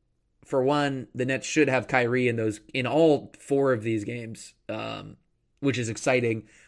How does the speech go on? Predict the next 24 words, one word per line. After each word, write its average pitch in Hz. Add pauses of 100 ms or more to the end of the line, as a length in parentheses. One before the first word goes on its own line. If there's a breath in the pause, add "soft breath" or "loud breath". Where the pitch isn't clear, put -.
(120)
But 165
B, 196 (180)
they 180
have 262 (140)
certain 143
guys 120
in 120
the 110
lineup 123
now. 123 (320 soft breath)
Ideally, 131
Joe's 120
back. 120
I 120
don't 135
think 131
Joe 117
played 120
for 113
either 139
Golden 131
State 127
and 120
Phoenix, 139